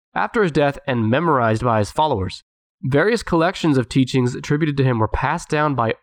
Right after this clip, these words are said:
oral tradition and first committed to writing about four hundred years after his death. So Buddha's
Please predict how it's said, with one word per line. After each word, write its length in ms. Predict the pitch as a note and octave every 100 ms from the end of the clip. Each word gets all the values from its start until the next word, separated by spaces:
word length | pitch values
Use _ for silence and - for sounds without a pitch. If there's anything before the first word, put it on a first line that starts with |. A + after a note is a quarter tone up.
| -
oral 300 | D#3 F#3 F3+
tradition 480 | E3 D#3 F3 D#3
and 200 | C3+ C3
first 400 | - - F3+ -
committed 440 | - E3+ D#3+ D#3 C#3+
to 120 | C#3
writing 340 | C3 C#3 C3
about 240 | B2 A#2 A#2
four 300 | - D#3+ D#3
hundred 260 | D3 C3+
years 240 | B2+ A#2+ A2
after 260 | G#2+ -
his 120 | G#2+ G2+
death. 240 | - - - _ _ _ _ _ _
So 440 | - D#3 C3+ C3 _ -
Buddha's 600 | E3 G#3+ A#3 A#3+ G#3